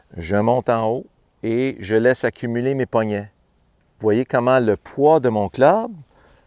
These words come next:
va accumuler mes mains. Là, je m'en vais par là-bas. Ben, le cerveau va chercher le sol, utilise le sol pour m'enlever du chemin. Vous voyez que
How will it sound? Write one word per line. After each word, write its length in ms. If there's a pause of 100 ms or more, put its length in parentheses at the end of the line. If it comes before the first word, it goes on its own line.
(280)
va 300
accumuler 680
mes 180
mains. 200 (640)
Là, 120
je 80
m'en 200
vais 280 (440)
par 200
là-bas. 380 (600)
Ben, 160
le 60 (160)
cerveau 400
va 100
chercher 300
le 60
sol, 460
utilise 460
le 80
sol 320
pour 160
m'enlever 380
du 100
chemin. 320
Vous 80
voyez 220
que 260